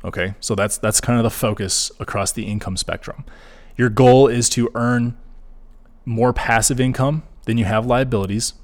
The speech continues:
right? So your, your income exceeds the liabilities, the expenses that you have every month. And that's your goal, right? Your goal is to buy assets, to buy things that produce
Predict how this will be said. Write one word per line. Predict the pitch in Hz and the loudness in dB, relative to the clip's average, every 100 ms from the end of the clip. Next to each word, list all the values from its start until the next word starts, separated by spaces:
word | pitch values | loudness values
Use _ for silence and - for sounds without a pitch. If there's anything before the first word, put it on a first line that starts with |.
| - | -10
right? | 90 101 90 | -4 -4 -4
So | 117 | -4
your, | 98 92 - | -4 -4 -4
your | 98 90 - - - - - | -6 -6 -8 -16 -20 -12 -4
income | 160 - 117 117 123 - - - - | -2 0 -2 -2 -4 -10 -20 -16 -8
exceeds | 110 - 123 117 | -2 0 0 0
the | 117 | -2
liabilities, | 104 113 110 101 101 95 | 0 0 0 -2 -2 -4
the | |
expenses | 90 - - 135 127 98 92 101 - - - - | -4 -4 -2 -2 0 -2 -4 -8 -12 -20 -20 -10
that | 98 101 | -4 -2
you | 92 | 0
have | 107 101 | 0 0
every | 101 117 | -2 -2
month. | 101 87 - - - - - | -2 -4 -8 -16 -20 -20 -8
And | 107 | -2
that's | 101 101 | -2 0
your | 110 | -2
goal, | 160 131 | 0 0
right? | 90 | 0
Your | 113 110 | -2 0
goal | 107 | 0
is | 117 | 0
to | 120 | -2
buy | 107 104 135 - | -2 0 -2 0
assets, | 117 98 - 92 101 - | 0 0 0 -2 -2 -4
to | 107 | -2
buy | 117 143 156 | 2 2 2
things | - 120 110 | -2 -2 0
that | 107 - | -2 -2
produce | 123 107 117 120 120 - | -4 -2 -2 0 0 -4